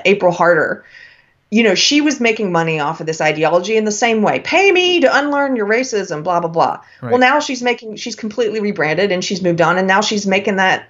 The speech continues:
Speaker 1: that cool astrology dollar. You know, she's making money on astrology.
Speaker 2: Wait, is that what
Speaker 1: She's
Speaker 2: she's
Speaker 1: like
Speaker 2: doing now? She's astrology?
Speaker 1: Yeah. Yeah.
Speaker 2: <laughs>
Speaker 1: So they, the, the point is they'll,
Speaker 2: It's
Speaker 1: they'll
Speaker 2: the same
Speaker 1: find
Speaker 2: thing
Speaker 1: a
Speaker 2: as
Speaker 1: new
Speaker 2: social justice.
Speaker 1: Yeah, but it's, it's rife for,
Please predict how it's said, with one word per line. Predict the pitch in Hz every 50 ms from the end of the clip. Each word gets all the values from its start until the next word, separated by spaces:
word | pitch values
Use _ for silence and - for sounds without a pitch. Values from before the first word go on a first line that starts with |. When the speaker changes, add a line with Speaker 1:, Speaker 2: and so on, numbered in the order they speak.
| _ -
Speaker 1:
that | - 196 - - -
cool | - - 226 214 208 202
astrology | 196 202 - - 262 277 269 220 185 165 160 147
dollar. | 151 127 - - - - - 208 _ _ _ _ _ -
You | 185 170
know, | 165 160
she's | 175 170 - 180 170
making | 180 190 190 190 254
money | 202 185 185 185 185 180
on | 180 180
astrology. | - - - 240 254 226 180 160
Speaker 2:
Wait, | 180 175
is | 143
that | 160 175
what | 220 196
Speaker 1:
She's | 190
Speaker 2:
she's | 220 240 208
Speaker 1:
like | -
Speaker 2:
doing | 156 160 170
now? | 180 196 202
She's | 202 202 156
astrology? | 127 127 - - 117 110 127 160 226 254 277 254 _ _ _ _ _ _ _ _ -
Speaker 1:
Yeah. | 190 185 170 185 185 196 _ _ _ _ _ _ _ _ _ _ _ _ -
Yeah. | 165 156 160 165 _ -
Speaker 2:
<laughs> | 160 175 175 - 240 226 214 - -
Speaker 1:
So | - - 269 247 226 214 214 -
they, | 202 254 254 262 - _ _ _ _ - - _ _ -
the, | 262 254
the | 254 277 -
point | - 320 339 339 311
is | 262 233
they'll, | 247 247
Speaker 2:
It's | 226 208 202 -
Speaker 1:
they'll | - 233
Speaker 2:
the | 226
same | 214 - 262
Speaker 1:
find | 262 269 262
Speaker 2:
thing | - 220
Speaker 1:
a | -
Speaker 2:
as | 233
Speaker 1:
new | -
Speaker 2:
social | - - - - -
justice. | - - - _ - - _ _ _ _ -
Speaker 1:
Yeah, | 254 302 294 247 208
but | - 226 220 214
it's, | 233 247 - - - - _
it's | - 214 220 214 -
rife | 202 190 214 226 233 247 277 294 285 - _ _ _
for, | _ _ - 220 208 202 196 196 185 180 185 185